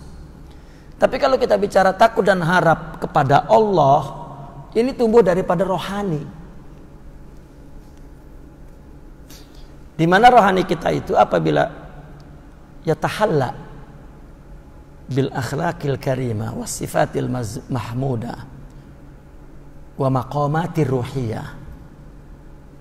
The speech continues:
wa asrarin ilahiyah, apalah istilahnya, wa madadin ilahi, wa anwarin muhammadiyah. Itu istilah saja, sama maksudnya. Atau nafahatir ruhiyah.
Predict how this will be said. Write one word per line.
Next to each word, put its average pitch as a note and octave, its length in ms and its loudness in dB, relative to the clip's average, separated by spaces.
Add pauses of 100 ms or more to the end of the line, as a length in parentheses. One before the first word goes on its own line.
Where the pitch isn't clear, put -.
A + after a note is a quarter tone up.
(960)
wa - 160 -6
asrarin G3+ 640 8
ilahiyah, D3+ 640 4
apalah G#3+ 240 8
istilahnya, E3 480 0
wa F3+ 160 8
madadin F#3 720 8 (480)
ilahi, D3 480 4 (320)
wa E3+ 160 6
anwarin G#3+ 560 8
muhammadiyah. C#3+ 800 4 (400)
Itu - 160 -6
istilah D#3+ 320 2
saja, D#3+ 240 0
sama D#3+ 320 -2
maksudnya. - 480 -4 (1800)
Atau F3 240 0
nafahatir F3+ 560 2
ruhiyah. C3+ 720 -2